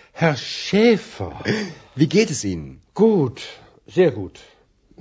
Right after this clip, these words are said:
Speaker 1: Aber hier ist es ein bisschen <laughs> langweilig.
Speaker 2: <laughs> Wie ist Ihr Unfall denn passiert?
Speaker 1: Habe ich Ihnen das nicht erzählt?
Speaker 2: Doch, Sie sind von einem Freund gekommen und nach Hause gefahren.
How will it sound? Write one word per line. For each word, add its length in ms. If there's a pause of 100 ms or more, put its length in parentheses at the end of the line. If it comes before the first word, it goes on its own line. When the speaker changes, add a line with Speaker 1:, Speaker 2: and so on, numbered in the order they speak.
(200)
Speaker 1:
Aber 180
hier 260
ist 220
es 140
ein 180
bisschen 440
<laughs> 40
langweilig. 880 (600)
Speaker 2:
<laughs> 600
Wie 240
ist 360
Ihr 160
Unfall 300
denn 160
passiert? 680 (480)
Speaker 1:
Habe 180
ich 120
Ihnen 140
das 240
nicht 180
erzählt? 840 (420)
Speaker 2:
Doch, 360 (420)
Sie 120
sind 200
von 80
einem 180
Freund 420
gekommen 460
und 140
nach 180
Hause 300
gefahren. 560